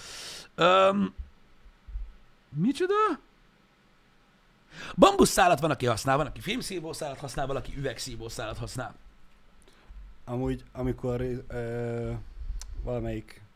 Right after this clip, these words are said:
Speaker 2: már nem is tudom, a kávélánc vezette be gyorsan ezt a papírszívószálat, és voltatok tőle nagyon kiakadva.
Speaker 1: Nem
Speaker 2: És
Speaker 1: feltétlenül, mi külföldön akadtunk ki rajta, ahogy a
Speaker 2: Mármint,
Speaker 1: McDonald's-on
Speaker 2: hogy
Speaker 1: ilyen
Speaker 2: itt, itthon,
Speaker 1: itthon?
Speaker 2: amióta már én itt vagyok, szerintem a kávélánc volt, mindegy.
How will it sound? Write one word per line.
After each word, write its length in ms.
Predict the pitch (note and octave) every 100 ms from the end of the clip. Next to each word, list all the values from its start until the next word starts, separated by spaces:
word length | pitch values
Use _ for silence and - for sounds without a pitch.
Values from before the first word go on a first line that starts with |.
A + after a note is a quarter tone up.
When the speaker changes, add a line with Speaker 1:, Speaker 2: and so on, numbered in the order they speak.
| - -
Speaker 2:
már 120 | D#3+
nem 100 | D3
is 100 | -
tudom, 160 | G2+
a 40 | F2+
kávélánc 1080 | G#2+ G#2 B2 C3+ C3+ A2 C3 C3+ C3 - - _ _ - _ -
vezette 380 | C3+ C#3 - C3+
be 140 | C#3
gyorsan 380 | C#3 C#3 C3 C3+
ezt 160 | B2+
a 40 | C#3+
papírszívószálat, 1000 | D3 - D3 - D3+ D3+ - C#3+ C#3 C#3
és 200 | C#3+ - A#2+ A2
voltatok 560 | C#3 C3+ B2+ C#3+ D#3 -
tőle 240 | C#3+ C3+
nagyon 320 | C3+ C3+ C3+
kiakadva. 640 | B2+ C#3+ C3 C#3+ C3+ D3+ D3+ - - - - - E4+ G#4+ A4 G4+
Speaker 1:
Nem 100 | C4
Speaker 2:
És 60 |
Speaker 1:
feltétlenül, 440 | G3 F#3+ F3 G3+ G3+
mi 160 | A3
külföldön 460 | - C4+ - D#3 C#3
akadtunk 380 | B2+ B2+ B2+ C3
ki 100 | C3
rajta, 280 | B2+ C3 C#3+
ahogy 180 | C#3 C#3+
a 40 |
Speaker 2:
Mármint, 220 | D3+ D#3 E3
Speaker 1:
McDonald's-on 240 | D#3+ C#3
Speaker 2:
hogy 100 | D3
Speaker 1:
ilyen 120 | C#3
Speaker 2:
itt, 180 | C3+ -
itthon, 300 | C3 A#2+ A2+
Speaker 1:
itthon? 140 | A#2 C3
Speaker 2:
amióta 220 | B2 C3
már 180 | B2 B2
én 140 | A#2+
itt 140 | A2+ -
vagyok, 300 | C#3 F3+ E3+
szerintem 400 | C#3 C3 A#2+ B2
a 60 |
kávélánc 540 | A#2+ A2+ G#2 G#2+ A2 B2+
volt, 160 | D3
mindegy. 340 | A2 A#2 F3